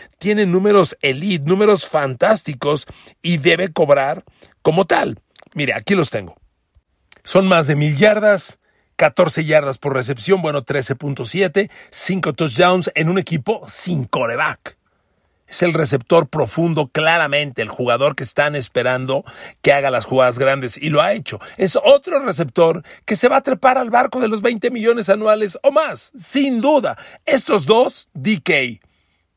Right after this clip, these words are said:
y Terry McLaurin, se suman a Divo Samuel, sí o sí,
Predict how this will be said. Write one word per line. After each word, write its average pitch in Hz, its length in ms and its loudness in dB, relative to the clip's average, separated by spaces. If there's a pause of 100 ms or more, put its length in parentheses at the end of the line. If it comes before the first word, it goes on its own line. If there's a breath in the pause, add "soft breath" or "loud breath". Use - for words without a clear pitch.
(600)
y 151 100 -4
Terry 214 300 2
McLaurin, 220 600 2
se 180 200 -2
suman 202 320 2
a 180 40 4
Divo 180 240 -2
Samuel, 185 540 0
sí - 520 -6
o 127 120 -2
sí, 185 320 -8